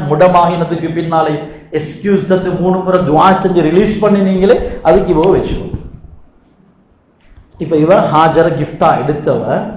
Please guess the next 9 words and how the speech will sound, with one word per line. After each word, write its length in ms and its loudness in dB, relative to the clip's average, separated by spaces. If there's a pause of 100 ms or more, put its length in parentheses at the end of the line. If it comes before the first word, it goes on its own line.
(160)
இவ 100 -2
பாக்குறா, 580 -2 (500)
"நானும் 480 0
என் 160 -6
ஹஸ்பண்ட் 580 -8
இப்ராஹிம் 440 -4
நபியும் 380 -10
கல்யாணம் 440 -6
முடிச்சு 260 -14